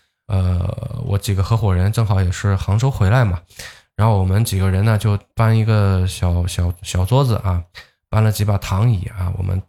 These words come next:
在外面吹吹凉风，喝喝凉茶啊，聊聊天。哎，聊着聊着呢，突然之间啊，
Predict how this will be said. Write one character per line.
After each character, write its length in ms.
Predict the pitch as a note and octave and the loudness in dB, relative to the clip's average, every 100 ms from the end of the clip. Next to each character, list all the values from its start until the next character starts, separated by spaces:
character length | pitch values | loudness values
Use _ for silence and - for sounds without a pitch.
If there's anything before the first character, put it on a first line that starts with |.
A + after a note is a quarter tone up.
| _ | _
在 160 | - F#2 | -4 0
外 140 | G2+ | 2
面 160 | G2 F#2 | 2 0
吹 160 | - | -2
吹 160 | G2+ G#2 | 0 0
凉 200 | F2+ F#2+ | 0 0
风， 260 | - G#2 | 0 0
喝 100 | G#2 | 0
喝 140 | G2+ G#2+ | 0 2
凉 240 | F#2 F#2+ | 2 2
茶 340 | G#2 F2+ F#2 - _ _ _ | 0 0 0 -2 _ _ _
啊， 140 | F#2 F2 | -2 2
聊 140 | F2+ | 2
聊 140 | F#2 | 2
天。 300 | F#2 F#2+ F#2 - _ _ | 0 0 -2 -4 _ _
哎， 180 | G#2 A2 - | -2 -2 0
聊 200 | G#2+ C3 | 2 4
着 100 | C#3 | 4
聊 160 | A2 | 4
着 120 | B2+ B2+ | 4 4
呢， 160 | A#2 | 2
突 180 | - D3+ | 0 2
然 160 | C3 B2+ | 2 2
之 100 | B2+ | 2
间 200 | B2+ B2 | 2 2
啊， 240 | G2 F#2 | 2 -2